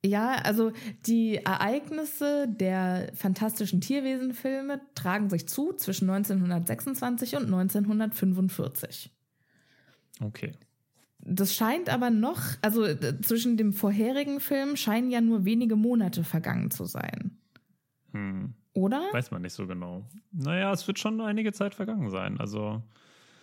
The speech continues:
Speaker 2: es ist, also man merkt, dass in Deutsch-, also es hat schon einen sehr, sehr nationalsozialistischen Anstrich. Also
Speaker 1: Auf jeden Fall, ja.
Speaker 2: es ist sehr, sehr düster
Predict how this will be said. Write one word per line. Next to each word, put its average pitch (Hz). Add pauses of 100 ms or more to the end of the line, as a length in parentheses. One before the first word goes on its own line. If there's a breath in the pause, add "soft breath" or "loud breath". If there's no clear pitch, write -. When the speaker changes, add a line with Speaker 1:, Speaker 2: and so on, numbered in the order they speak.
(1160 soft breath)
Speaker 2:
es 127
ist, - (960 loud breath)
also 147
man 131
merkt, 143
dass 139
in 117
Deutsch-, 113
also 117 (220 loud breath)
es -
hat -
schon 135
einen 113
sehr, 113
sehr 107 (200)
nationalsozialistischen 101
Anstrich. -
Also 110 (320 loud breath)
Speaker 1:
Auf 190
jeden 156
Fall, 65
ja. - (300)
Speaker 2:
es 135
ist -
sehr, 139
sehr 127
düster 175